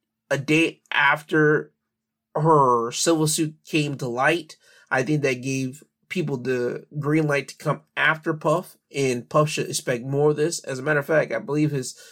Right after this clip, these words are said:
Sean John brand got dropped from Macy's, and I believe the alcoholic beverage that he's a s-, speakerhead or s-, like, figurehead for, what is it,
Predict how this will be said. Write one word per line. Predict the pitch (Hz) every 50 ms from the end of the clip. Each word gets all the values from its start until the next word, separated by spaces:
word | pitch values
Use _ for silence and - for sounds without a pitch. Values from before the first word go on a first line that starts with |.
| - _ _ _
Sean | - - 151 151 151 156 156 147
John | 127 131 135 143 147 151 147 131
brand | 120 135 135 147 147 131
got | 135 131 127 117
dropped | 110 139 143 143 139 -
from | 151 127 123
Macy's, | 135 139 139 143 - - 156 143 139 139 135 131
and | 131 120
I | 120
believe | 117 127 139 143 143 139 135 135 135 123 -
the | - - - - 127 120 104 98 87 76 _ _ _ _ _ _ _ _ _ _ -
alcoholic | 156 156 143 143 147 151 147 143 123 113
beverage | 139 139 139 131 135 131 123
that | 120
he's | 135 135 131 117
a | 120
s-, | 120 - - - - _ _ _ _ _ _
speakerhead | - - - 180 170 160 165 156 156 151 156 151
or | 143 127 120 123 123 123
s-, | 123 - - - - _ _ _ _ _ _ _
like, | 156 135 123 113
figurehead | - - 175 165 151 156 151 147 147
for, | - 160 151 147 147 151 151 _ _ _ _ _ _ _ _ _ _ _
what | - - 147 151
is | 135 127 127
it, | 117 113